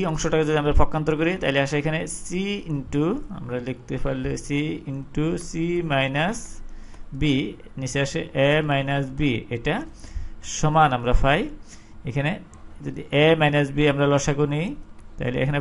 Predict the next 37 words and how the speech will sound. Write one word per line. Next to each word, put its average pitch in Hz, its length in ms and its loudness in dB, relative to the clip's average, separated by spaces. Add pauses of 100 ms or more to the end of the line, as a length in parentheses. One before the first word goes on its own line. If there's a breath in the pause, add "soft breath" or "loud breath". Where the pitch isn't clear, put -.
পাই 151 140 6 (200)
এই 151 80 0 (100)
c - 20 -14 (380)
into, 139 300 0 (180)
যদি 131 160 -2 (120)
c - 20 -6 (140)
দিয়ে 151 160 2
গুণ 156 140 -2
করি, - 120 -10 (480)
a - 20 6 (140)
minus 151 260 4 (100)
b, - 20 2 (260)
তাহলে 131 200 2 (180)
এই 175 80 -2 (420)
এ 151 40 4 (420)
সি 175 220 0 (300)
মাইনাস 135 420 0 (200)
বি 156 160 2 (320)
সি 156 200 -2 (300)
মাইনাস 135 400 0 (140)
সি 180 140 -4 (260)
স্কয়ার 143 420 4 (800 loud breath)
প্লাস 160 340 8 (280)
বি 151 160 2 (220)
সি, 147 140 -4 (120)
এটা 156 140 0 (100)
আসে 196 180 -2 (960 loud breath)
এই 131 80 -2 (280)
বি 156 200 4
সি, 170 140 -4
বি 185 120 2
সি 196 120 -4
ক্যান্সেল 180 360 0
যায়, 214 140 2 (380)
এই 139 80 0 (200)
বি 147 120 2 (140)
সি, 151 140 -4